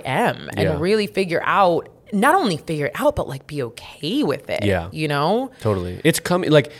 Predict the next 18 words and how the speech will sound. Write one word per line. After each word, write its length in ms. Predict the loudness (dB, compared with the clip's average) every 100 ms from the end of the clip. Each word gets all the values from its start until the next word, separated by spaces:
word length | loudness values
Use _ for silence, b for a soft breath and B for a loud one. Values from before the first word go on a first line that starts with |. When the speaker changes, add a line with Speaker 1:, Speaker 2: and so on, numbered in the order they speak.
| B -2
Speaker 2:
it's 160 | 0
instead 240 | 2 2 2
of 100 | 2
changing 640 | -2 0 2 4 2 2
yourself, 640 | 0 -2 -2 -2 -4 -6 -4
it's 220 | -4 -2
coming 340 | -2 0 -2
fully 380 | -2 -2 0 -2
into 260 | -2 -2 -6
yourself. 600 | -6 -6 -6 -8 -14 -14 -2
Speaker 1:
Thousand 560 | 2 4 2 0 -4
percent. 640 | -6 -8 -4 -4 -4 -6 -8
And 120 | -4 -2
I 120 | -2
just 520 | -2 2 2 2 -6
feel 360 | -8 -2 0 2
like 340 | 4 2 2 B B B _
I'm 220 | -2 0